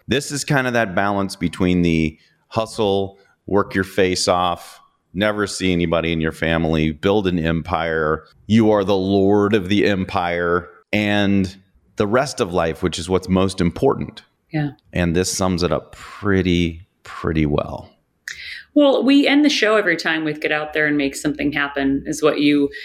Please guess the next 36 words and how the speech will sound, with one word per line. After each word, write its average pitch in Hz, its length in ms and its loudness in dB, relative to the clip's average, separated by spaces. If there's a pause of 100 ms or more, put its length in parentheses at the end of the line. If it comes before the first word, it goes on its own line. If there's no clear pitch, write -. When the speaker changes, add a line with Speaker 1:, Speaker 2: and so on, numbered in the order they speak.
(260)
Speaker 2:
reminded 160 380 -2
me 139 160 2
of, 139 180 -4
right? 151 340 -2
That 180 160 4
there 180 160 2
is 202 320 2
that 147 280 -2
drive. 156 680 -2
I - 40 -12
think 254 300 0
the 302 80 0
drive 180 400 -2
for 165 160 -4
me 165 480 -2
is 139 220 0
to - 80 -6
also 156 600 2 (260)
be 190 100 2
worthy 180 460 4
of 156 200 -2
the 151 300 2
stewardship 160 760 0
that 180 100 0
I 175 120 0
have 175 440 -4
of 139 240 -4 (160)
having 160 600 -6 (120)
some 160 380 -8
financial 160 920 -2 (500)
assets 190 600 -4
to 175 120 0
work 147 260 2
with 220 280 2
and 151 200 0
to 147 320 2